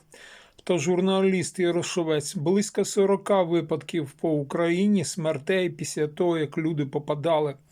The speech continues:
в Т Ц К. І незважаючи на те, що поліція начебто розслідувала ці справи, жоден працівник Т Ц К не поніс за це навіть дисциплінарного покарання. Вдумайтесь,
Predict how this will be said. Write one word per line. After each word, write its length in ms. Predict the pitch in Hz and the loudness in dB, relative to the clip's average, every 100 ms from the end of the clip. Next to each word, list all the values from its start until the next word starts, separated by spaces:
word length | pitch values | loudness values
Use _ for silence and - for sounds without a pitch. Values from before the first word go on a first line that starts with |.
| - - - - _ | -20 -20 -20 -20 _
в 80 | - | -16
Т 160 | - 185 | -2 -2
Ц 180 | - 156 | -2 -6
К. 320 | - 131 139 _ _ _ _ - | -2 -4 -4 _ _ _ _ -4
І 120 | 190 | 0
незважаючи 720 | 175 160 190 185 202 170 - | 0 2 2 4 4 2 0
на 140 | 160 160 | -4 -2
те, 180 | 175 175 | -2 -2
що 200 | 185 147 | -4 -2
поліція 540 | 170 175 151 - 160 | -2 -2 -4 -6 -4
начебто 640 | 175 175 160 156 - 156 | 0 0 -2 -6 -2 0
розслідувала 760 | 156 - - 196 196 202 202 180 | 2 -2 -2 0 2 2 4 2
ці 180 | - 185 | -2 -6
справи, 540 | - 175 175 165 151 - - - - _ | -6 0 2 2 0 -4 -16 -20 -20 _
жоден 560 | 170 147 143 196 156 147 | 0 2 4 4 4 0
працівник 680 | 151 156 - 160 160 156 131 | 0 0 -2 -4 -2 -4 -4
Т 160 | - 151 | -6 -4
Ц 200 | - 151 | -4 -2
К 260 | - 196 | 0 0
не 160 | 165 151 | 0 -2
поніс 400 | 156 160 175 143 | -2 -2 -2 -2
за 220 | 120 151 | -2 -4
це 420 | 147 - 185 160 - - _ _ | -2 -2 -2 -2 -10 -20 _ _
навіть 640 | 156 160 190 190 151 135 - | -2 0 2 2 0 -4 -8
дисциплінарного 1120 | 143 139 - 151 156 156 156 180 180 156 151 | -4 -4 -4 -8 -4 -2 0 0 0 0 -4
покарання. 800 | 143 156 - 160 170 170 131 127 - _ - | -4 -6 -2 2 2 2 -2 -8 -14 _ -8
Вдумайтесь, 720 | 156 147 185 165 139 156 - | -4 0 2 2 -2 -6 -8